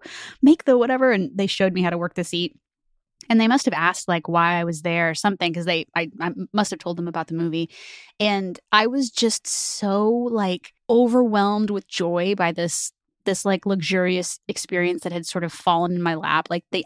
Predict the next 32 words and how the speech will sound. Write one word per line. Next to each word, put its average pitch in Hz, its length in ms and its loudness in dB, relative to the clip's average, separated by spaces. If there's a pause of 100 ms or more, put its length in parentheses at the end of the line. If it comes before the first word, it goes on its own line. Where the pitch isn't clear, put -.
like, 190 200 -2
it 170 80 -6
was 190 160 -2
just - 380 -4
so 170 400 -2
fun. 170 480 -2
And 190 180 2
anyway, 175 340 2
at 165 80 -6
the 175 120 -6
end 180 120 0
of 175 100 -2
the 170 120 -2
flight, 160 460 -2
they 180 100 0
were 180 80 -2
like, 175 260 -4
"Congratulations, 269 960 0
we're 269 80 -4
just - 240 -2
so 285 140 -2
excited 254 400 0
for - 100 2
you," 208 100 0
and 208 140 -2
handed 233 320 2
me 247 140 6
an 202 80 2
entire 190 540 2
bottle 180 360 2
of 160 80 -6
champagne. 160 680 0